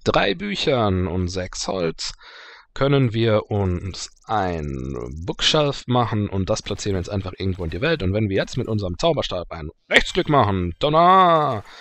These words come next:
erhalten wir unser Thormonomicron. Yeah, und das können wir jetzt öffnen und das Thormonomicron ist das Lexikon von Thaumcraft. Und wir können jetzt uns ein paar Sachen anschauen, wie zum Beispiel das mit den Aspekten funktioniert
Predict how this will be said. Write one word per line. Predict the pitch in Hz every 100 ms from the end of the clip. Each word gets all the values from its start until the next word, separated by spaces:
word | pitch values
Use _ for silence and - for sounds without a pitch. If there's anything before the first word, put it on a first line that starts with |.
| - - - - - -
erhalten | 107 127 160 - 151
wir | 151 143 143
unser | 151 160 135 151 139
Thormonomicron. | - 113 196 196 208 185 143 147 131 123 107 98 95
Yeah, | 95 120 151 135 117 107
und | 98
das | -
können | 113
wir | 107
jetzt | -
öffnen | - - 139 160
und | 123
das | 104
Thormonomicron | 156 170 165 160 135 127 135
ist | 127 - -
das | 123 117
Lexikon | 135 - 170 147 143 143 131
von | 143 156 143
Thaumcraft. | 131 156 143 - 95 - 123
Und | 123 107
wir | 113 113
können | 131 131
jetzt | 127 -
uns | 120 -
ein | 113
paar | 113
Sachen | 113 117 127
anschauen, | 110 - 117 110 - - - -
wie | 160
zum | - 123
Beispiel | 117 - 110
das | 104 101
mit | 90
den | 82
Aspekten | - - 175 - - 147
funktioniert | 147 139 - 135 123 120 123 117 117 113